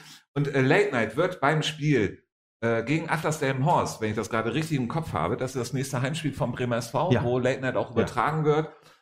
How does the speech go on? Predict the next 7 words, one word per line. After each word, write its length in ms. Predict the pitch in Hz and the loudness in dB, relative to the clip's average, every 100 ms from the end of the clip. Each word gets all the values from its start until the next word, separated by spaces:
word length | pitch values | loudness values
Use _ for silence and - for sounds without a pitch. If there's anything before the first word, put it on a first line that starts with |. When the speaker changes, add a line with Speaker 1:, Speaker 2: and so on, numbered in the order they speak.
| _ - | _ -2
Speaker 1:
Ähm, 400 | 131 135 135 - - _ - | 2 4 2 -4 -16 _ -14
sponsert 520 | - 147 190 170 160 | 0 2 2 2 0
einmal 540 | 139 170 160 151 147 | 0 2 4 4 4
die 320 | 143 147 139 - | 2 0 -2 -2
Zeitung 600 | - 139 147 127 - - | 0 0 0 -2 -4 -6
Zeitspiel, 840 | 151 139 - - 160 180 185 143 131 | 0 0 0 -4 2 4 4 2 0
ähm, 460 | 147 147 143 143 | 2 2 0 -2